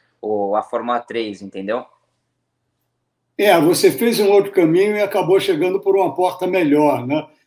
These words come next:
Speaker 2: Sem a menor dúvida, muito
Speaker 1: É, era o
Speaker 2: bom.
Speaker 1: caminho que dava pra fazer, era o caminho que tava na minha frente, a oportunidade que eu teve, a gente fez o melhor. Mas, bom, graças a Deus eu tive a oportunidade de estar na Fórmula um, que, claro, gostaria de fazer mui-, muita mais corridas e ganhar corridas e tudo,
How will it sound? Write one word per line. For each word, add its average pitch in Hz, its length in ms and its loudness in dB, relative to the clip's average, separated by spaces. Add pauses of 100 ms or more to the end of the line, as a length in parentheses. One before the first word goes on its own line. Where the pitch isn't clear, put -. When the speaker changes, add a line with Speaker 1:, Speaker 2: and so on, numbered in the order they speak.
Speaker 2:
Sem - 260 -4
a 190 60 0
menor 175 380 0
dúvida, 135 480 0
muito 160 200 -2
Speaker 1:
É, 160 180 4
era 156 100 2
o 143 40 4
Speaker 2:
bom. 143 60 2
Speaker 1:
caminho 196 300 -2
que - 100 -18
dava 196 260 -4
pra 196 140 -12
fazer, 185 320 -8
era 156 160 -6
o 147 80 -10
caminho 165 300 -12
que 170 60 -20
tava 170 280 -8
na 170 100 -12
minha 165 180 -10
frente, 160 420 -16
a - 20 -14
oportunidade 143 520 -6
que - 80 -10
eu 160 80 -8
teve, 151 240 -6
a - 20 -8
gente 131 200 -14
fez 156 180 -10
o 151 60 -12
melhor. 127 440 -2 (420)
Mas, 120 500 -4
bom, 135 160 -8
graças 127 260 -4
a 143 40 -8
Deus 135 220 -10
eu 123 140 -10
tive 143 180 -12
a 143 40 -4
oportunidade 131 420 -8
de 127 60 -14
estar 131 120 -10
na 127 120 -10
Fórmula 123 400 -10
um, 123 200 -14
que, - 460 -20 (380)
claro, 127 220 -2
gostaria 123 360 -8
de 139 100 -16
fazer 131 260 -10
mui-, 131 340 -12 (140)
muita 123 680 -8
mais 127 240 -6
corridas 123 560 -8
e 110 100 -12
ganhar 117 460 -2
corridas 110 420 -12
e 110 80 -20
tudo, 151 320 -10